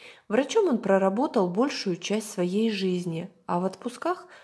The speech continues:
разных по продолжительности, совершал свои научные поездки,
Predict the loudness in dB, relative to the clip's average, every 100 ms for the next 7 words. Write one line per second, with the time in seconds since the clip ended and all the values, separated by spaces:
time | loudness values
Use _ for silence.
0 | -2 4 4 4 -4 -10 -8 -4 0 2
1 | 2 0 -4 -8 -8 -12 -16 -18 -18 -20
2 | -20 -8 -4 -2 2 0 0 0 0 2
3 | 2 0 -2 0 2 2 -2 -6 -4 -8
4 | -10 -14 -16